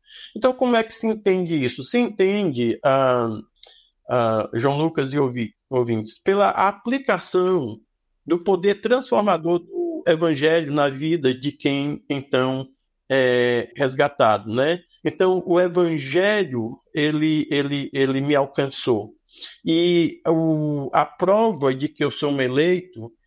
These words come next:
é de que o poder transformador do evangelho, através do Espírito Santo,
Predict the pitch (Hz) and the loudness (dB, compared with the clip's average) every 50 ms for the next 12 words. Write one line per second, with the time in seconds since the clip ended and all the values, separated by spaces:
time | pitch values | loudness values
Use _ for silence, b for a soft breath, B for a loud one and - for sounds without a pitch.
0 | _ _ - - 151 147 151 156 170 165 - - 175 165 165 170 170 - - 180 | _ _ -4 -2 -2 -2 -2 -4 -10 -10 -8 -4 0 0 0 0 0 0 2 2
1 | 165 160 147 135 151 190 226 254 262 - - 220 214 214 208 - - 185 170 175 | 2 0 -2 0 2 2 2 2 0 -2 -4 -2 -2 -2 -2 0 0 0 2 2
2 | 175 156 151 135 139 147 156 156 147 143 151 139 135 143 135 135 135 131 123 120 | 2 0 0 0 0 0 0 0 -2 -4 -6 -2 0 0 0 2 2 0 0 0
3 | 113 135 143 156 170 175 165 139 123 120 - - 123 123 127 127 135 147 151 143 | 2 2 2 2 2 2 0 0 -2 -2 -2 0 0 0 2 2 0 0 0 -4
4 | 135 127 - - 135 - - - - - 160 170 170 - | -8 -10 -10 -12 -12 -12 -12 -10 -4 -2 -2 -2 -2 -6